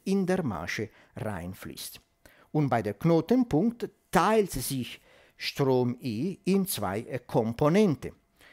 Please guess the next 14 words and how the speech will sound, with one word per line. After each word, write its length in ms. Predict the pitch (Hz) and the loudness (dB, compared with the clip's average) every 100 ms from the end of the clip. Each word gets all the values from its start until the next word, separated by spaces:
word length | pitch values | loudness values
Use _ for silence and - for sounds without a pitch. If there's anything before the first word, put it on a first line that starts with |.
| _ _ _ _ - | _ _ _ _ 0
Eine 280 | 123 113 107 | 2 2 -2
Komponente, 920 | - 135 127 139 117 95 113 214 220 | 2 2 4 0 0 -2 2 4 4
nennen 440 | 123 127 120 110 | 2 2 0 -2
wir 100 | 107 | -6
diese 280 | 110 117 117 | -6 -6 -6
Komponente 1040 | - 123 107 - 113 110 104 98 101 92 - _ _ _ _ _ | -4 -2 -2 -2 -2 -2 -4 -4 -6 -6 -10 _ _ _ _ _
I 340 | 160 156 113 90 _ _ _ _ _ _ | 0 2 2 -2 _ _ _ _ _ _
X, 440 | 123 165 - - 254 247 - - _ _ | -4 -4 -4 -2 -2 -2 -20 -20 _ _
ist, 400 | 185 180 - 156 | 0 0 0 4
äh, 260 | 127 113 - | 4 2 -4
oder 340 | 113 113 107 | -8 -6 -4
entspricht 880 | 131 110 - - 175 180 - - 101 | -4 -4 -6 0 2 2 0 -14 -2
dem 160 | 135 120 | -2 -2
Strom, 600 | - 135 113 101 208 | -6 -4 -2 0 -2